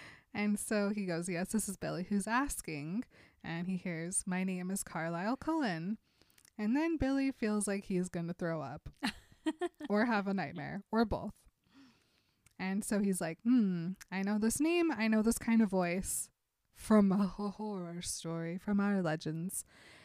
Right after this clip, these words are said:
Speaker 1: And even though he'd been warned and prepared, it was such a long time ago and he never actually believed that he'd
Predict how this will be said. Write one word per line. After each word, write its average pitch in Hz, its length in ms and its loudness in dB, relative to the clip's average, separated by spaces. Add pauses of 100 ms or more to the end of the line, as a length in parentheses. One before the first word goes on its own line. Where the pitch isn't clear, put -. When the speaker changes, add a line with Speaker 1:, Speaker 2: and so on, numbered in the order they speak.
(240)
Speaker 1:
And 190 260 2
even 247 240 6
though 240 120 6
he'd 233 240 0
been 190 220 4
warned 240 420 8
and 262 280 2
prepared, 208 760 2 (420)
it 196 120 0
was 190 160 0
such - 280 0
a 381 40 6
long 359 200 4
time 254 240 4
ago 226 200 4
and 214 160 6
he 202 120 4
never 202 280 2
actually 202 400 0
believed 180 720 -2
that 160 180 -4
he'd 170 260 -4